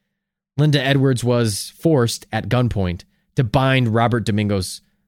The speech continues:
uh, with lengths of, of narrow rope, which were likely pre-cut.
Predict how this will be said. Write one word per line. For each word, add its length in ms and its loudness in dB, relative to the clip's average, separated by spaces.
uh, 500 0
with 240 -4
lengths 560 -2
of, 240 -4
of 240 -2
narrow 360 0
rope, 460 -2
which 240 -4
were 220 -2
likely 640 -2
pre-cut. 480 -4